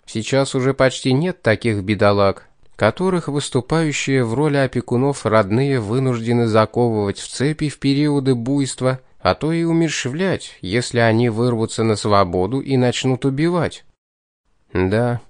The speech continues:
теперь полная опека применяется совсем для иного и используется в основном в отношении лиц женского пола, отчего и носит в народе совсем иное название, а именно «бесправная любовница».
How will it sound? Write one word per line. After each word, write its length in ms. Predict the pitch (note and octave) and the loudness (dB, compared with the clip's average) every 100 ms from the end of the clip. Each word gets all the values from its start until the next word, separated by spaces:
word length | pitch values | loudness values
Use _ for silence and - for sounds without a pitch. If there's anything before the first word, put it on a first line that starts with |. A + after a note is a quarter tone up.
| - - | -20 -6
теперь 420 | G2+ F#2+ D#3+ D3 | -4 0 -2 -2
полная 720 | - C#3 E3+ E3 E3 D#3+ C#3+ | -2 0 0 0 0 0 0
опека 400 | C3 B2+ C#3 C#3 | 0 0 0 -2
применяется 800 | B2+ A#2+ A2+ G#2 A2 A#2+ A2+ A#2 | -2 0 2 2 2 2 -2 -4
совсем 560 | - A2 - F#2+ F#2 | 0 0 2 0 2
для 200 | F2 G#2+ | 2 0
иного 500 | A2+ C#3 F3+ B2+ - - _ - | 2 0 0 -2 -4 -8 _ -6
и 180 | A2+ A#2 | -2 0
используется 720 | A2+ - G#3 E3+ A2+ G2+ A2+ | -2 -2 -2 0 0 0 -2
в 60 | G2+ | -2
основном 600 | - G#2 G2 F#2+ F#2+ F#2 | -2 0 2 2 0 0
в 60 | |
отношении 760 | G2 A2 G#2 - E3 F3+ G3+ E3 | 0 0 0 0 -2 -2 0 0
лиц 280 | A#2+ D3+ | -2 -4
женского 640 | C3 A2 G#2 F#2+ - A#2+ C3+ | -4 0 0 0 -2 -2 -2
пола, 460 | - A3 G3 F#2 - _ _ - - | -2 0 0 -2 -8 _ _ -18 -2
отчего 560 | G2+ - A2 G2+ B2+ | -2 0 -2 0 2
и 80 | C3 | 4
носит 440 | A2+ A2+ A2+ C3 | 4 4 2 -4
в 80 | B2 | 0
народе 460 | A#2 G#2+ G#2 G#2 A2+ | 2 4 4 2 -2
совсем 500 | - A2 - A#2+ G2+ | 0 -2 0 0 2
иное 380 | A#2+ A#2 B2 B2 | 0 2 2 2
название, 800 | C3+ C3 E3 G#3 B2+ F2 E2 - _ - _ _ _ - | 2 0 0 2 2 2 0 -6 _ -20 _ _ _ -8
а 140 | - A2+ | -2 -2
именно 640 | - B2 A#2+ C3 D3 E3 - - | 0 0 2 2 0 -2 -6 -12
«бесправная 920 | - A2+ - - G#2 G#2 G2+ G#2 G#2 | -6 -4 -4 0 2 2 2 2 2
любовница». 840 | G2+ G#2 C3+ D3+ F#2+ E2+ - - | 0 0 0 2 0 -2 -4 -8